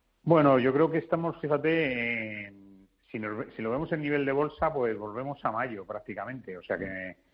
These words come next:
desde mayo hasta noviembre hemos tenido una bolsa que parecía que quería romper por abajo, pero de pronto se ha dado la vuelta. Yo creo que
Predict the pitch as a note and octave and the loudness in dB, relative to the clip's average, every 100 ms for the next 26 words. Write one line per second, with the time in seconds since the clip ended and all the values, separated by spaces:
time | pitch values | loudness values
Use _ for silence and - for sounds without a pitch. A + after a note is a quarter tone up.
0 | _ _ G#2+ G2+ G#2 A2+ B2 C3 C3+ C3 | _ _ -4 0 0 2 2 4 4 4
1 | B2+ - C3 B2+ B2+ B2 B2+ C#3 C#3 C#3+ | 0 -4 -2 0 -4 -6 -6 -6 -4 -4
2 | D3+ - _ _ A2+ A#2+ A#2 B2 B2+ B2 | -6 -14 _ _ -10 -8 -6 -6 -6 -4
3 | B2 C3 C3 C#3 D3 - _ _ _ G2+ | -2 -2 -2 -4 -4 -10 _ _ _ -8
4 | F#2 G#2+ G#2+ - A#2+ B2+ B2+ C#3 C3 B2+ | 0 0 0 -4 0 0 2 2 2 0
5 | A2+ B2 B2+ A#2+ A#2+ B2 A#2+ A#2 B2 B2+ | -2 -2 0 -2 -2 -2 -2 0 4 4
6 | B2+ C#3+ C#3 A2+ G#2+ A2 A#2 A2+ A#2+ A#2 | 2 -2 -4 -4 -6 -8 -10 -6 -2 -2
7 | A#2 A2+ A#2 B2 A#2 A2+ A#2 - A2+ G#2+ | 0 -2 -4 -8 -8 -10 -16 -8 -8 -8